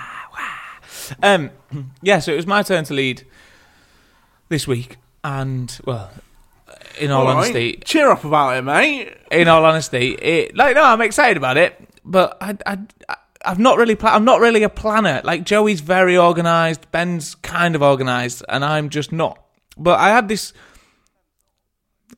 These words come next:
Speaker 1: he's more organised than me. Anyway, um, so essentially, I had this thought a couple of weeks back, and, and, and this,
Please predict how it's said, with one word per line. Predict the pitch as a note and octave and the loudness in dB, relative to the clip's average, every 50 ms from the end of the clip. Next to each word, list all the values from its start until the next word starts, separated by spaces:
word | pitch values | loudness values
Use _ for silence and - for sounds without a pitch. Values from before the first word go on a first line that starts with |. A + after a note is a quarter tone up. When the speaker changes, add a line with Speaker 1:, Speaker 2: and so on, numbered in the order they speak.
| _ _ _ - | _ _ _ -10
Speaker 1:
he's | C3 B2+ | -8 -2
more | D3 D#3 D#3 D#3 D3+ | 0 2 4 6 6
organised | C#3+ C#3 C3+ C3 C3 B2+ A#2+ | 4 4 2 0 -2 -2 -2
than | B2 A#2+ A#2+ | -4 -6 -6
me. | B2 A#2+ A#2 A#2 - _ _ _ - | -6 -6 -6 -8 -14 _ _ _ -4
Anyway, | D3 D3+ D3+ C3+ A2 A#2 - - | -2 0 0 0 -2 -4 -8 -4
um, | - - G#3+ A#3 A3+ G3+ - - - _ _ _ _ _ _ | 0 2 2 2 0 -2 -6 -12 -16 _ _ _ _ _ _
so | - - A3 A3 - - - - - - | -2 2 2 2 2 0 -4 -12 -10 -8
essentially, | F#3 - - B3 A#3+ - G#3 F#3 | -4 -2 0 0 0 0 0 2
I | E3+ | 2
had | E3 F3 F#3+ E3+ F#3 | 2 2 0 0 0
this | E3+ D3+ - - | -2 -4 -4 -6
thought | - - - - D#3 D3+ C#3+ A#2+ - | -12 -6 -2 2 2 4 4 2 2
a | C3+ | -2
couple | - - B2+ C3 B2 | -6 -8 -6 -4 -4
of | |
weeks | B2+ B2 - - | -4 -4 -6 -8
back, | - - A2 A#2 - - | -8 -8 -8 -8 -10 -14
and, | - A#2 B2 B2 A#2 - | -12 -10 -8 -8 -8 -8
and, | - A#2+ B2 B2 A#2+ G#2+ - _ - - - - - | -8 -6 -6 -6 -8 -10 -12 _ -18 -16 -12 -6 -4
and | D3+ D3+ C#3+ | -2 0 2
this, | F3+ D#3+ - - - - D#3 - - - - - _ | 2 2 0 -2 -8 -10 -10 -8 -6 -6 -8 -10 _